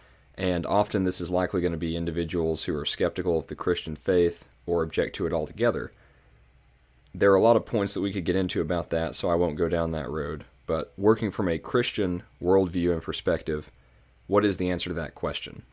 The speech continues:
Well, that would be a big old thumbs up, absolutely true. God is all-powerful. So that statement serves as something that should be an absolute at the core of your belief. It's the truth.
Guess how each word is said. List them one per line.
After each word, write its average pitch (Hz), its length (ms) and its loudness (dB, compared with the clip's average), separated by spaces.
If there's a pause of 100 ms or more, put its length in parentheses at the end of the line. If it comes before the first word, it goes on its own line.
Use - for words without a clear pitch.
(840)
Well, 92 140 0
that 101 120 8
would 104 160 4
be 90 160 4
a 85 80 2
big 95 220 2
old 85 180 4
thumbs 87 380 0
up, 92 260 4
absolutely 82 560 -4
true. 113 400 -4 (1040)
God 87 240 2
is 87 280 0
all-powerful. 85 800 -4 (1300)
So - 120 -2
that 113 240 4
statement 101 420 2
serves 107 340 6
as 95 120 2
something 85 640 0
that 85 200 -4
should 151 280 2
be 104 140 2
an 85 100 -2
absolute 90 800 -2 (420)
at 82 140 -4
the 87 80 -4
core 101 320 2
of 85 80 -2
your 87 100 0
belief. 71 580 -6 (540)
It's - 180 -2
the - 120 -4
truth. - 480 -4